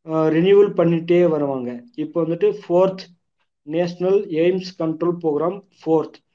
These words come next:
ஃபோர்த் தான் இப்போ வந்துட்டு பிளா-, அ, ப்ரொசீஜரை ஃபாலோ பண்ணிட்டு இருக்காங்க. இப்போ வந்துட்டு சென்ட்ரல் கவர்மெண்ட் முக்கியமா எதை ஃபோக்கஸ் பண்றாங்க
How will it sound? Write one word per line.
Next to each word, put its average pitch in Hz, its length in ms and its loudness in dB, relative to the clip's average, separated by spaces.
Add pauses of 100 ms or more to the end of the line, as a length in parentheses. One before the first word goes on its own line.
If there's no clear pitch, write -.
(400)
ஃபோர்த் 180 320 0
தான் 190 160 2
இப்போ 170 460 2
வந்துட்டு 160 320 -2
பிளா-, 151 400 -8
அ, 147 240 -6
ப்ரொசீஜரை 175 520 -4
ஃபாலோ 160 300 -2
பண்ணிட்டு 143 260 -6
இருக்காங்க. 120 400 -8 (680)
இப்போ 185 400 2
வந்துட்டு 208 260 4
சென்ட்ரல் 196 420 0
கவர்மெண்ட் 185 440 2
முக்கியமா 180 480 -2
எதை 160 200 -2
ஃபோக்கஸ் 180 500 -6
பண்றாங்க 156 420 -4